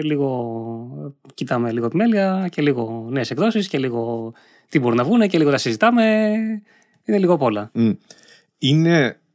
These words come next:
Speaker 2: η δουλειά αυτή που κάνεις όπως το φανταζόσουν ή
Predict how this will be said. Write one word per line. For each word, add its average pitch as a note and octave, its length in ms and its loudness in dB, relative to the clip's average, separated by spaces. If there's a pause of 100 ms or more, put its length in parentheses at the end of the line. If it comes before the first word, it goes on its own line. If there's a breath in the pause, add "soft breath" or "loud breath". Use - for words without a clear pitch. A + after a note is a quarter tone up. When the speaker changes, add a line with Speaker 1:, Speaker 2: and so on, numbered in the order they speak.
(160)
Speaker 2:
η A#2+ 120 -6
δουλειά A2+ 240 2
αυτή B2 140 -4
που B2 120 -8
κάνεις B2 600 -2 (260)
όπως - 240 0
το - 60 -10
φανταζόσουν E3+ 880 -2 (480)
ή E3 400 -2